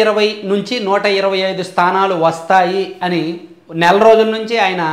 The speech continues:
తమ పార్టీ వాళ్ళందరికీ కూడా చెప్తున్నారంట. అలాగే మహానాడు తర్వాత కూడా ఆ పార్టీ అంతర్గత సమావేశంలో పార్టీ ముఖ్య నేతలతో మాట్లాడే సందర్భంలో కూడా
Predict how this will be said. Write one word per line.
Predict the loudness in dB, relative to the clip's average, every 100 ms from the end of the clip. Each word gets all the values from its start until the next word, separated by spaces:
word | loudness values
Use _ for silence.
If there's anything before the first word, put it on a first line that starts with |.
| -6 -14 _ _ _ _ _ -4
తమ | -4 -2 2
పార్టీ | 2 2 0 0
వాళ్ళందరికీ | 2 0 -2 -6 -6
కూడా | -6 -6
చెప్తున్నారంట. | -10 -8 -8 -8 -14 -20 _ _ _ _ _ _ _ 0
అలాగే | 2 4 4
మహానాడు | 4 4 2 2 0 0
తర్వాత | 2 2 2 0
కూడా | 0 0 -2 -14 -20 _ _ _ _ -2
ఆ | 2
పార్టీ | 2 2 0 0
అంతర్గత | 0 -2 -4 -4
సమావేశంలో | -2 -2 -4 -4 -4 -4 -2
పార్టీ | -2 -2 -4 -6
ముఖ్య | -6 -4
నేతలతో | -2 -4 -6 -4 -4
మాట్లాడే | -4 -2 -4 -4
సందర్భంలో | -6 -6 -4 -4 -4
కూడా | -4